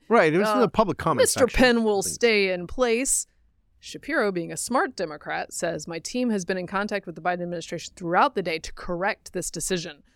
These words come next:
Speaker 2: I'm pleased Welcome Park will remain the rightful home of this William Penn statue right here in the Commonwealth of Pennsylvania, Penn founded."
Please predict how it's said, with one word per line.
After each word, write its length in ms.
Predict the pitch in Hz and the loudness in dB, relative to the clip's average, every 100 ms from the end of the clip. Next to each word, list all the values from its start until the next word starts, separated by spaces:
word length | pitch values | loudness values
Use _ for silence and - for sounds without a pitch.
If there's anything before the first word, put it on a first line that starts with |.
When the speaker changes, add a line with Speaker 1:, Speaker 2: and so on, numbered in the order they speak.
| _ | _
Speaker 2:
I'm 160 | 185 175 | -6 -6
pleased 320 | - 226 202 | -2 0 0
Welcome 300 | 185 185 185 | 0 -2 -2
Park 240 | 180 175 - | -2 -2 -2
will 100 | 165 | -4
remain 380 | 170 175 196 208 | -4 0 0 2
the 100 | 170 | 2
rightful 380 | 180 190 - | 2 0 -4
home 280 | 156 170 160 | -4 -4 -4
of 140 | 165 156 | -6 -8
this 200 | 165 - | -8 -4
William 260 | 185 202 | 0 0
Penn 220 | 180 170 165 | -2 -8 -4
statue 420 | - 208 - 185 - _ _ | 0 0 0 -4 -6 _ _
right 200 | 214 233 | 2 4
here 220 | 190 180 | 2 2
in 140 | 170 156 | 0 -8
the 60 | |
Commonwealth 460 | - 202 208 196 - | -2 0 2 0 -2
of 80 | - | -6
Pennsylvania, 640 | 165 170 160 202 208 202 - _ _ _ | -4 -2 0 0 0 -4 -10 _ _ _
Penn 320 | - 190 190 | -2 -2 -2
founded." 500 | 175 - 156 147 - | -8 -12 -14 -18 -20